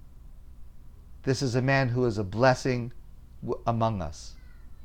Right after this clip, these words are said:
and his work will endure as a continuing blessing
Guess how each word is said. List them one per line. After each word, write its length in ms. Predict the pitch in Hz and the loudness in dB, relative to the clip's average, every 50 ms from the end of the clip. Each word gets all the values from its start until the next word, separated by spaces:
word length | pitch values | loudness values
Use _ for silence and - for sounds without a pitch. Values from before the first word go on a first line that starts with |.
| - - - - - - - - - - | -14 -16 -16 -16 -18 -18 -18 -18 -10 -6
and 140 | - 113 110 | -4 -2 0
his 200 | 104 104 98 92 | 0 0 0 0
work 360 | 101 110 127 147 160 - - | 4 6 8 6 6 6 4
will 120 | 127 127 120 | 4 4 4
endure 600 | 117 110 104 90 120 120 117 101 82 73 65 - - - - - - - - - - - - - - - | 4 4 2 2 4 4 4 2 0 -2 -6 -10 -12 -16 -18 -18 -18 -18 -18 -18 -18 -18 -18 -18 -12 -8
as 140 | - 107 90 | -6 -4 -4
a 60 | 104 | -4
continuing 920 | - - 110 101 92 - - - 170 190 190 175 151 135 120 113 107 92 | -2 -2 -2 -2 -2 -2 0 4 6 6 6 6 4 4 2 0 0 0
blessing 420 | 85 104 101 - - - 78 69 | 2 2 2 2 0 -4 -8 -8